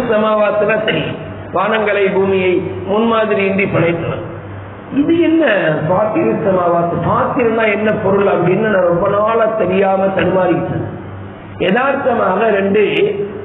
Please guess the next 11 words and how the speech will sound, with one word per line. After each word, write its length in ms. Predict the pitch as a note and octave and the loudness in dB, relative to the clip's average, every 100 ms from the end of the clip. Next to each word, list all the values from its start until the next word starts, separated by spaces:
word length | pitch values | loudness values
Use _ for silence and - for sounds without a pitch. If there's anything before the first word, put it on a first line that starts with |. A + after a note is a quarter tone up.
| D3 | -2
கிராமப்புற 760 | F3+ G#3+ C4 D4+ D#4 D4+ A#3+ A#3+ | 0 2 2 2 0 0 0 0
அரபிகள் 520 | A#3 G#3 G#3+ F#3+ G3 | 0 0 0 0 0
ரெண்டு 240 | F3+ F3+ F3 | 0 0 2
பேர் 180 | F#3+ F#3 | 2 2
வந்து 220 | D#3+ F3 | 2 2
என்ன 140 | E3 E3 | 2 2
செஞ்சிட்டு 320 | E3 D#3+ D#3 | 2 2 0
இருந்தாங்க, 280 | C3 F#3 G3 | -2 0 0
அவங்களுக்குள்ள 480 | F#3+ F#3 F#3 G#3+ | 2 0 0 0
ஏதோ 200 | G#3 G3 G#3 | 2 2 2
ஒரு 160 | G3+ | 2